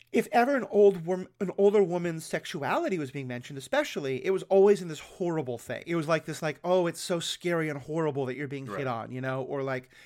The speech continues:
Speaker 1: in a lot of the kind of, like, you know, uh, teen romp movies, you know, that was always the horrible thing. It's like you get hit on by, uh, your friend's mother who's in her, this was, this was not the Skylar's mom is
Speaker 2: Right,
Speaker 1: hot
Speaker 2: right,
Speaker 1: kind of
Speaker 2: right.
Speaker 1: idea. This was the, like, you know,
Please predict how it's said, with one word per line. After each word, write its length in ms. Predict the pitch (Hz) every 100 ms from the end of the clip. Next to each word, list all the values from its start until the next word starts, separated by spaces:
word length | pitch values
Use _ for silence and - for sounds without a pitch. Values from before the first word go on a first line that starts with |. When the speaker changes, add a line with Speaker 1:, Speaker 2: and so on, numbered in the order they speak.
| _ -
Speaker 1:
in 80 | 180
a 60 |
lot 180 | 165 165
of 40 | 160
the 80 |
kind 240 | 151 160 151
of, 120 | 143
like, 320 | 139 131 127 _ - _ _ _ _ _ _ - -
you 120 | - 156
know, 360 | 139 139 139 _ -
uh, 320 | - - - - _ _ _ _ _ _
teen 380 | - - 202 170
romp 260 | 156 156 -
movies, 560 | 202 247 180 160 151
you 80 | 139
know, 140 | 147 143
that 200 | 160 143
was 120 | 147
always 180 | 160 147
the 100 | 143
horrible 360 | 147 147 143
thing. 320 | 131 147 139
It's 100 | 127
like 140 | 139 131
you 80 | 139
get 140 | 151
hit 260 | - 202 170
on 280 | 147 135
by, 340 | 135 139 135 127 - - - -
uh, 220 | 160 147 143
your 120 | 151
friend's 380 | - 170 151 143
mother 340 | 151 151 143
who's 160 | 143 143
in 60 |
her, 100 | 147 - -
this 160 | 233
was, 120 | 294 196 208 -
this 160 | 240
was 100 | 277
not 160 | 240 -
the 60 |
Skylar's 440 | 202 - 196 190 170
mom 220 | 170 165
is 120 | 156
Speaker 2:
Right, 100 | 196
Speaker 1:
hot 160 | - 120
Speaker 2:
right, 80 | 110
Speaker 1:
kind 140 | 156
of 40 | 123
Speaker 2:
right. 120 | 131
Speaker 1:
idea. 240 | 117 113
This 180 | 127 165
was 140 | 196 151
the, 100 | 180
like, 300 | 156 147 - - -
you 100 | -
know, 280 | 185 160 156